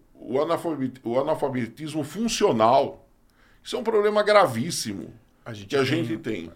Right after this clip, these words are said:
Speaker 2: a gente tem o inaf, que é o Índice de Analfabetismo, o Indicador de Analfabetismo Funcional, que é uma pesquisa do Instituto Paulo Montenegro,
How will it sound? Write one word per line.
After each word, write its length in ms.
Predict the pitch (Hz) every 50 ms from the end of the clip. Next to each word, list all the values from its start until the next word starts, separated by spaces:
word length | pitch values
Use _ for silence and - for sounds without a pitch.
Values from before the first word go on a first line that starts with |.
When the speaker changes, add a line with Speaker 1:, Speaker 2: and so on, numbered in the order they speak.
| _
Speaker 2:
a 60 | - 104
gente 160 | 101 98 -
tem 100 | 131 120
o 40 | 123
inaf, 500 | 113 104 107 113 117 113 - - - 95
que 120 | - -
é 60 | 101
o 80 | 92 92 117 107 104
Índice 460 | 147 156 160 151 - - 160 156 151
de 140 | 139 120 127
Analfabetismo, 800 | 117 117 107 - 120 107 113 104 - - 113 104 117 110 104 -
o 80 | - 127
Indicador 480 | 135 135 135 - 135 123 139 165 175 156
de 80 | 151
Analfabetismo 680 | 131 123 120 120 - 113 113 98 - 110 104 110 117
Funcional, 560 | 107 - 120 117 - - 139 135 127 123 127 - - - - _
que 80 | _ -
é 40 | 107
uma 100 | 110 104
pesquisa 500 | 107 110 107 - - 113 110 104 110 107
do 100 | 107 110
Instituto 440 | 104 - - 120 - 113 110 - _
Paulo 200 | - 120 120 117
Montenegro, 560 | 117 110 - - 113 123 127 120 113 110